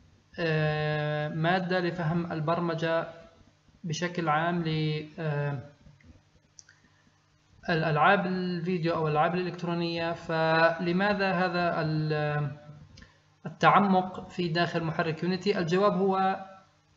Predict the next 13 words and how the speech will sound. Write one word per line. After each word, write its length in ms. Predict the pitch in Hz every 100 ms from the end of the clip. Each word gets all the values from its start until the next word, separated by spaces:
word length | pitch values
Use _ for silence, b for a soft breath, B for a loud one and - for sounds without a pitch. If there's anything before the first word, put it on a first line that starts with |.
| _ - - - _ -
أن 180 | 175 170
هذه 360 | 165 202 202 190
التفاصيل 640 | - 180 175 - 180 175
مهمة 440 | 160 180 190 185
لنفهم 720 | 175 160 190 - - 185 190 190 - B B B _ _ -
كيف 300 | 180 214 214
يتعامل 800 | 190 175 170 185 185 185 185 190
محرك 500 | 160 - 180 175 175
يونيتي 680 | 175 175 170 170 170 170 170
مع 560 | 160 147 156 156 160 -
مفهوم 540 | 160 156 - 170 175 -
حلقة 560 | 165 160 160 156 -
اللعبة، 460 | 160 165 147 147